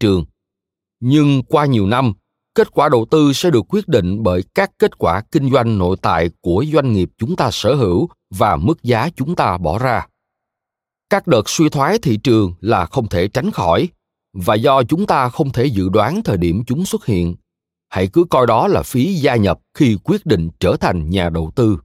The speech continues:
Các đợt suy thoái này sẽ không khiến chúng ta phiền muộn, bởi chúng ta đều hiểu rằng việc luôn có một cái giá niêm yết trên thị trường là một lợi thế để tận dụng, cho phép chúng ta trở thành người mua vào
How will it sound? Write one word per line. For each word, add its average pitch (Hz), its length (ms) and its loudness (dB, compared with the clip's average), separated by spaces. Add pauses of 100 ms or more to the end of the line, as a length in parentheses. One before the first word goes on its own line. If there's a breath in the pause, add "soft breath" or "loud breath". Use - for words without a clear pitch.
(1200)
Các 196 180 -2
đợt 120 220 2
suy 143 240 0
thoái 143 240 -2
này 120 280 2
sẽ 135 200 -2
không 135 220 0
khiến 151 340 -2
chúng 190 160 -6
ta 151 120 0
phiền 107 300 0
muộn, 95 300 0 (340)
bởi 107 220 2
chúng 180 180 -4
ta 139 300 0
đều 117 240 2
hiểu 104 200 0
rằng 139 260 0 (320)
việc 117 340 0
luôn 170 280 4
có 202 100 0
một 120 220 0
cái 165 120 0
giá 151 240 0
niêm 170 240 2
yết 208 200 0 (160)
trên 117 220 2
thị 98 240 -2
trường 98 300 2 (260)
là 101 200 -2
một 101 260 0
lợi 98 280 0
thế 139 360 0
để 110 120 0
tận 95 280 -4
dụng, 87 260 0 (560)
cho 135 120 2
phép 180 320 0
chúng 170 200 -4
ta 139 240 0 (100)
trở 104 220 0
thành 101 300 0
người 95 160 0
mua 135 220 0
vào 107 380 0